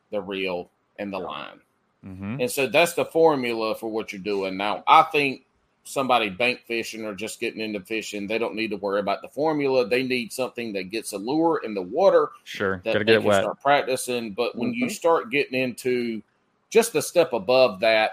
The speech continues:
Speaker 1: then
Speaker 3: Specific
Speaker 1: you can start
Speaker 3: ones.
Speaker 1: creating a perform-,
Speaker 3: Specific
Speaker 1: yeah.
Speaker 3: rod and reels.
Speaker 1: Yeah.
Speaker 2: Well, we're talking about money.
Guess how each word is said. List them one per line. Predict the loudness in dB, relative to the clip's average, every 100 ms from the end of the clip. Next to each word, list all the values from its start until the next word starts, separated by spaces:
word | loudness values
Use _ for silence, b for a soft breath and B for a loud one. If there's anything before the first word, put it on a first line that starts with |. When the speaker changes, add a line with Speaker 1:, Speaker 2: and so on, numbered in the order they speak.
| -2
Speaker 1:
then | 0
Speaker 3:
Specific | 0 4
Speaker 1:
you | 4
can | 6
start | 4 2
Speaker 3:
ones. | 4 4
Speaker 1:
creating | 4 2 0 -2
a |
perform-, | -2 -4 -2 2 4
Speaker 3:
Specific | 4 6 8 8 4
Speaker 1:
yeah. | 6
Speaker 3:
rod | 6 6 4
and | 0
reels. | -2 -2 -4 -6
Speaker 1:
Yeah. | -2
Speaker 2:
Well, | 4
we're | 4
talking | 6 4 4 2
about | 2 2 0
money. | 0 2 2 -2 -8